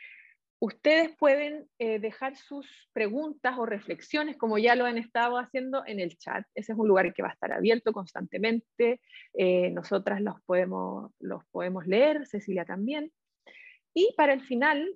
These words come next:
em, eh, va a haber un espacio donde vamos a poder, eh, reflexionar un poquito más conjuntamente. Entonces ahí sí que también vamos a, eh, mirar con mayor detención, em,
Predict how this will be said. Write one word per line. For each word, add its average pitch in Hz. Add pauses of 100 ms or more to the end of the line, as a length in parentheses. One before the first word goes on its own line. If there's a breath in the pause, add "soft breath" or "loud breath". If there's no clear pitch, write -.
em, 208 (200)
eh, 196
va 240
a 254
haber 269
un 320
espacio 294
donde 294
vamos 262
a 269
poder, 233 (200)
eh, 214
reflexionar 214 (240 loud breath)
un 214
poquito 262
más 254
conjuntamente. 226
Entonces 226
ahí 220
sí 226
que 226
también 208
vamos 214
a, 208 (320 loud breath)
eh, 185
mirar 214
con 220
mayor 214
detención, 220
em, 196